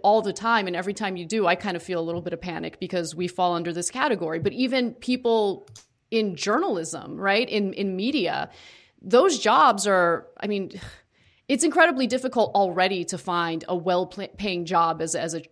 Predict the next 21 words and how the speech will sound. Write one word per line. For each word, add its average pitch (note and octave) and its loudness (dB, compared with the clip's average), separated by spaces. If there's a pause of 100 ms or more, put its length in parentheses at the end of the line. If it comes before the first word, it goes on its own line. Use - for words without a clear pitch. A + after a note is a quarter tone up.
(100)
trained F#3+ -2
journalist. E3+ -4
Um, E3 0
but F#3 0 (440)
as G#3 4
media, A3 2
media A#3+ 4
conglomerates G#3 -2
keep, G#3 -8
like, F3+ 0
sucking G#3 -2
up G3 -2
all F#3 4
these F3+ -4
little F#3+ -2
companies F#3+ -6
and F3 -6
outlets E3+ -2
under F#3+ -2
their E3+ 0
umbrella, G#3 4